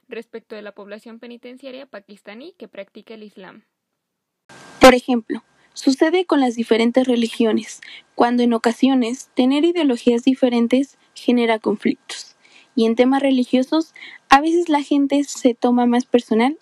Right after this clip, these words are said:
Speaker 2: las opiniones de los demás. También llega a ocurrir cuando en ciertos territorios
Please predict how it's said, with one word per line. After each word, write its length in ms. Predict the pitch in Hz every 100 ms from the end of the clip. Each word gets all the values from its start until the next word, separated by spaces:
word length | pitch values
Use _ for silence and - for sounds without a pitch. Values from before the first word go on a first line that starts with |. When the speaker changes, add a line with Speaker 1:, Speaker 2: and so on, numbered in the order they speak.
| _
Speaker 2:
las 300 | - 226 226
opiniones 580 | 226 - 214 220 226 226
de 80 | 208
los 180 | 208 -
demás. 500 | 196 214 - - _ _ _ - - -
También 460 | 240 226 233 254 - - - _
llega 240 | 285 294 302
a 40 |
ocurrir 500 | 311 - 269 277 285
cuando 220 | - 254
en 100 | 262 262
ciertos 340 | 294 277 311
territorios 720 | 294 269 247 240 240 247